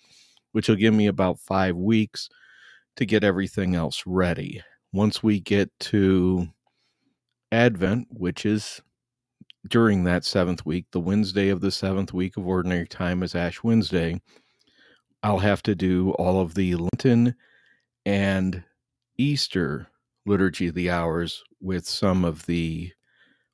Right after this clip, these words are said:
weekdays that I missed last year because of other drama that was going on in my world. I believe I can get it done if I break it down and do it slowly.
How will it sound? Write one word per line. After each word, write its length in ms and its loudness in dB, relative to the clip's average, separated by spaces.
weekdays 880 2
that 160 -4
I 80 -2
missed 340 -4
last 380 -4
year 200 -2
because 520 -6
of 240 -4
other 320 -4
drama 420 -4
that 160 -8
was 160 -12
going 380 -8
on 180 -4
in 80 -6
my 160 -4
world. 480 0
I 180 4
believe 380 6
I 120 6
can 180 2
get 200 -2
it 100 -2
done 540 2
if 240 -2
I 140 0
break 320 0
it 140 -4
down 260 0
and 160 0
do 200 0
it 100 -4
slowly. 800 0